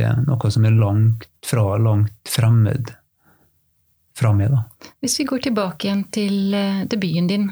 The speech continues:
Speaker 2: hvis du ser,
Speaker 1: Mm.
Speaker 2: for det er, jeg tror du har sagt noe en gang om at, eh, at hver,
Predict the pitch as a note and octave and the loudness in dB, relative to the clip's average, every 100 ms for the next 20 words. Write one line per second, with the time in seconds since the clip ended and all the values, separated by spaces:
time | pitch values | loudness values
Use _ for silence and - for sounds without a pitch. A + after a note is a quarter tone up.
0 | - G#3+ A#3 - F#3 A2+ - A#3 A3 G#3+ | -4 -4 -2 0 2 2 0 -2 -2 -4
1 | - - - - _ - A3 - A3+ C4 | -10 -20 -20 -20 _ -8 -6 -4 -4 -2
2 | B3+ G#3 - B3 A3 G3 F#3+ F3+ F3 F3+ | -4 -6 -8 -4 -2 -2 -2 0 0 0
3 | F3 F3 F3+ F3+ - - F#3 F#3 F#3 - | 0 0 -2 -4 -8 -6 -2 -2 -4 -6
4 | _ - _ _ _ _ _ - F#3 - | _ -20 _ _ _ _ _ -10 -8 -6
5 | F3+ F#3+ | -4 -4